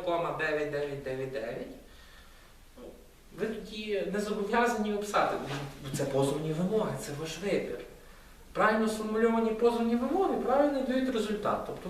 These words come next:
ви, ви не просите, ну, суд не буде вам ті рахувати інфляцію, як ви про неї не просите. Тепер, повертаючись до, е, до правових висновків, е,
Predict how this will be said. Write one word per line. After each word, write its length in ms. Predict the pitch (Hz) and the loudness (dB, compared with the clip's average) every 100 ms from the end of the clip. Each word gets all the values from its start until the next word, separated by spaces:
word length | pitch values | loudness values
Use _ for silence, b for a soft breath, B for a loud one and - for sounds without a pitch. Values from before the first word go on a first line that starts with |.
| 254 | 0
ви, 80 | 294 - - | 0 -2 0
ви 180 | 349 349 | 2 4
не 160 | 349 | 4
просите, 600 | 359 403 403 - 247 175 180 | 6 6 6 6 4 4 2
ну, 80 | |
суд 220 | - 220 208 | 2 2 4
не 80 | |
буде 300 | 233 349 339 | 4 6 6
вам 420 | 302 269 240 214 - | 6 6 4 0 0
ті 140 | 202 | 2
рахувати 420 | 190 185 196 196 185 | 4 4 4 4 4
інфляцію, 360 | 175 220 220 | 4 4 4
як 100 | 175 | 0
ви 60 | 160 | -2
про 100 | 165 | 2
неї 220 | 180 180 165 | 4 4 2
не 60 | |
просите. 420 | 165 - - - - - - - - - | 2 4 4 0 -4 -4 -2 -2 -2 0
Тепер, 320 | 160 233 - | 2 4 4
повертаючись 640 | 240 220 226 247 233 220 - | 4 4 6 4 4 4 4
до, 340 | 202 214 214 214 - - - - - - - 160 | 8 8 6 2 0 -6 -8 -10 -14 -12 -8 0
е, 220 | 156 151 | 2 2
до 100 | 156 | 2
правових 520 | 165 180 185 208 214 208 | 2 4 6 6 6 8
висновків, 560 | 254 254 202 - 151 143 - - - - - - - - - 156 147 | 6 6 4 2 0 -2 -4 -10 -14 -16 -16 -16 -8 -8 0 2 4
е, 540 | 143 139 135 131 127 | 4 2 2 0 0